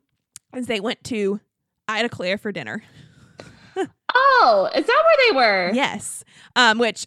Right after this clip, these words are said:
Speaker 1: Ida Claire, listeners, if you don't know, is a restaurant that's in the Addison area, which is, uh, where I used to live. And Caitlin's not too far from it. You're
Speaker 2: No,
Speaker 1: not
Speaker 2: that's, like,
Speaker 1: um,
Speaker 2: a couple minutes away.
Speaker 1: Yeah, but it's a rest-, it's been there for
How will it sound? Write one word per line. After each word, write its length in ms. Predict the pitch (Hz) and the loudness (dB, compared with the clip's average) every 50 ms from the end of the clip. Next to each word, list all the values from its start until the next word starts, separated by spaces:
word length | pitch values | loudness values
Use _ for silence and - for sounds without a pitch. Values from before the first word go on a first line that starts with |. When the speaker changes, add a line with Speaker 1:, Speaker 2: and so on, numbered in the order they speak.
| - | -2
Speaker 1:
Ida 200 | 233 233 247 247 233 | 0 0 0 0 -2
Claire, 340 | - 240 190 180 180 175 | -4 -4 -4 -4 -4 -6
listeners, 400 | - 180 165 170 - - 175 185 | -8 -8 -10 -10 -8 -10 -10 -10
if 100 | 190 185 | -10 -10
you 60 | - 180 | -10 -8
don't 180 | 175 170 156 | -8 -8 -8
know, 200 | 170 160 165 165 | -8 -8 -6 -6
is 120 | 170 170 180 | -8 -6 -6
a 100 | 185 165 | -8 -6
restaurant 560 | 160 185 175 175 - - 202 185 175 170 - - | -4 -6 -6 -6 -8 -10 -8 -8 -8 -8 -10 -10
that's 420 | - 175 165 - - - - - _ | -8 -8 -8 -8 -12 -14 -18 -16 _
in 220 | - 190 185 190 180 | -10 -10 -10 -8 -10
the 320 | 175 170 170 160 170 - _ _ _ _ _ - | -12 -12 -12 -14 -14 -16 _ _ _ _ _ -8
Addison 420 | 175 185 196 196 208 - 269 247 | -6 -6 -6 -6 -8 -8 -8 -8
area, 480 | 226 - 240 240 240 240 240 247 240 233 | -8 -8 -8 -8 -8 -6 -6 -6 -6 -6
which 180 | 214 185 - - | -6 -8 -8 -10
is, 380 | 175 165 170 - - - - _ _ _ _ _ _ _ _ _ - | -10 -10 -10 -12 -14 -16 -18 _ _ _ _ _ _ _ _ _ -16
uh, 200 | - 175 143 147 - _ _ - - | -12 -12 -12 -12 -14 _ _ -14 -12
where 180 | - 208 220 190 | -8 -6 -4 -2
I 100 | 180 185 | -2 -2
used 280 | 190 190 175 196 - - | -4 -4 -6 -8 -8 -6
to 80 | - 185 | -8 -8
live. 220 | 175 151 165 165 | -6 -8 -8 -8
And 100 | 180 202 | -8 -8
Caitlin's 340 | - 370 427 370 370 294 - | -8 -8 -8 -8 -10 -10 -10
not 200 | 453 554 - - | -10 -12 -12 -12
too 80 | - 640 807 | -14 -14 -10
far 160 | - 427 403 571 - | -4 -4 -4 -4 -4
from 180 | - 269 196 | -6 -8 -8
it. 220 | 165 175 196 - _ _ _ _ _ _ | -6 -8 -10 -10 _ _ _ _ _ _
You're 180 | - 196 208 208 | -4 -2 -2 0
Speaker 2:
No, 100 | 208 294 | 0 0
Speaker 1:
not 300 | 494 427 269 208 202 247 | 0 2 0 0 0 -2
Speaker 2:
that's, 120 | - - | -4 -4
like, 240 | 440 381 247 196 165 | -4 -2 -2 -2 -2
Speaker 1:
um, 320 | 220 208 190 165 107 113 196 | -2 -2 -4 -4 -8 -10 -10
Speaker 2:
a 40 | |
couple 240 | 214 233 - 262 233 - | -12 -10 -10 -10 -10 -10
minutes 260 | 226 233 233 226 - | -10 -12 -12 -12 -14
away. 380 | 233 226 277 440 254 190 165 _ _ - - - | -12 -10 -8 -8 -8 -10 -12 _ _ -20 -16 -8
Speaker 1:
Yeah, 200 | 247 247 254 175 | -4 -4 -2 -2
but 120 | - 214 | -2 -4
it's 100 | 277 - | -4 -2
a 40 | - | -2
rest-, 140 | 294 330 - - | -4 -4 -4 -10
it's 140 | 247 - | -12 -10
been 180 | - 254 320 403 | -6 -6 -6 -6
there 140 | 392 339 269 | -6 -8 -8
for 460 | - - 220 208 202 196 190 185 202 | -8 -8 -10 -8 -8 -8 -8 -10 -12